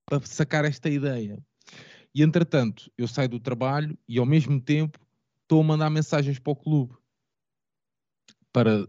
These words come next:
para as duas áreas, tanto para as áreas de, para a área das modalidades, como para a área do futebol profissional, estás a ver? Eu sou assim, pá, desculpem se não, <laughs> pá, eu sou direto, eu não, não,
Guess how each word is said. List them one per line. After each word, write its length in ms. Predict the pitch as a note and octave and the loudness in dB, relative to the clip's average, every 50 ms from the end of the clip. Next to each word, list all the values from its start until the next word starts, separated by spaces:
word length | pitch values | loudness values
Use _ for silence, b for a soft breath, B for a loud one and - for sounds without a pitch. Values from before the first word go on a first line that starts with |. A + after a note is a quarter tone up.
| _ - | _ -6
para 160 | - A#2 A#2 | -4 -2 0
as 100 | A#2+ B2 | 0 2
duas 240 | A#2 E3 E3 C3+ G#2 | 4 4 4 4 4
áreas, 320 | G#2+ E2+ E2 D#2+ D#2+ - - | 0 -6 -8 -10 -14 -18 -14
tanto 240 | - A#2 A#2+ A2+ | -12 -10 -10 -6
para 100 | A#2 A2+ A2+ | -4 -4 -2
as 40 | A2+ | -2
áreas 240 | A#2 G#2 G#2 G#2 | -2 -2 -4 -4
de, 160 | F#2 A2+ A2 G#2 | -4 -6 -6 -6
para 240 | - - A2 G#2+ | -4 -4 -2 -2
a 40 | A2 | -2
área 140 | A#2 G#2 A2 | -2 -2 -2
das 160 | G2 A2+ G#2 A2+ | -2 -2 -2 -2
modalidades, 640 | A2+ G#2+ G#2+ G#2+ G#2+ G#2+ B2+ C#3+ E3 E3+ - - - b b b b b b b b b b _ | 0 0 0 2 2 2 2 2 0 -2 -6 -10 -20 b b b b b b b b b b _
como 160 | - - C#3 C3+ | 0 0 2 2
para 100 | - - | 2 2
a 20 | |
área 180 | C3+ C#3 C#3+ C#3+ | 2 2 2 0
do 60 | C#3+ | 0
futebol 260 | C3+ - - C#3+ C3+ | -2 -4 -2 -2 -2
profissional, 640 | - - - - - C#3 - - D#3+ D3+ C3 A#2 B2 | -2 -4 -8 -8 -8 -6 -4 -2 -2 -2 -2 -2 -4
estás 220 | B2 B2 - F#2+ F#2 | -8 -8 -6 -6 -4
a 20 | |
ver? 220 | F#2+ F#2+ F2+ - - _ | -4 -6 -6 -8 -6 _
Eu 140 | - C#3+ D#3+ | 4 4 4
sou 180 | D3+ - E3+ E3 | 4 4 4 4
assim, 400 | D#3 - - D3 C#3 C3 C3+ B2 | 4 2 0 -2 0 -2 -4 -6
pá, 240 | - - A#2+ G2+ F2+ | -4 -4 -2 -2 -2
desculpem 500 | F2 - - - - C3 G#2 A2+ A#2+ - | -4 -6 -4 0 0 2 2 2 0 0
se 140 | - - | 0 0
não, 140 | - A2+ A2 | 0 0 0
<laughs> 320 | G2+ G2 G#2+ A2+ - A#2 - | -2 -4 -8 -8 -6 -4 -4
pá, 160 | C#3 A2+ G2+ - - | -4 -4 -4 -6 -2
eu 260 | - A2 G#2+ G#2+ A2 | 0 0 0 0 -2
sou 220 | G#2+ - - A#2+ | -4 -4 -2 0
direto, 380 | A2+ A2 B2 A#2+ B2+ B2+ A#2+ A#2+ | 2 4 4 4 4 4 2 2
eu 300 | B2+ B2 B2 B2 A2+ A2 | 2 2 2 2 0 -2
não, 200 | A2+ A2+ A2+ A2+ | -2 -2 -2 0
não, 180 | A2 A2 A#2 | 0 0 0